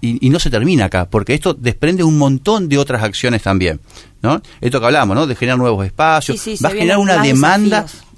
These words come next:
Speaker 1: Una demanda tremenda, bienvenida sea, bienvenidos sean todos estos lindos problemas que tenemos, que son para seguir construyendo y, y haciendo esta construcción de base, que creo que es lo más importante que tiene la ciudad.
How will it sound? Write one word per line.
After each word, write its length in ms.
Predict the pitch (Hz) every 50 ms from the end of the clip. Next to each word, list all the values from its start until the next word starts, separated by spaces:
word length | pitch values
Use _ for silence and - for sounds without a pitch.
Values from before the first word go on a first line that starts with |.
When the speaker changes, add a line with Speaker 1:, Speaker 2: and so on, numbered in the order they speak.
| - -
Speaker 1:
Una 140 | 170 202 208
demanda 340 | 180 - 170 214 214 196 180
tremenda, 500 | - 151 151 165 170 156 127 113 104 - -
bienvenida 720 | 131 131 147 156 139 139 139 147 147 175 180 165 139 110
sea, 320 | - - 113 95 82 - - -
bienvenidos 440 | 117 123 123 123 127 147 180 180 147
sean 220 | - 170 156 147
todos 140 | 147 175 175
estos 180 | - - 131 120
lindos 380 | 135 180 196 190 - 156 131
problemas 340 | - 123 123 127 147 156 135
que 140 | - 120 107
tenemos, 360 | 117 107 135 160 180 165 - - - - - - -
que 80 | - 110
son 200 | - 147 143 135
para 180 | 135 120 113
seguir 240 | - - 123 139 139
construyendo 600 | - 127 113 - 113 107 98 - 156 165 165 160
y, 160 | 131 117 110
y 200 | 104 101 98 113
haciendo 220 | 101 - - 160 147
esta 140 | - 127 113
construcción 420 | - 110 101 107 101 - 139 131
de 80 | 120 113
base, 260 | 117 139 - - 113
que 80 | 104 98
creo 160 | 117 113 107
que 60 | 110
es 20 |
lo 60 | 107 110
más 120 | 117 107
importante 420 | 107 101 - 98 92 113 104 98 92
que 80 | 92
tiene 180 | 90 98 98 95
la 60 | 87
ciudad. 260 | 85 - 87 85 78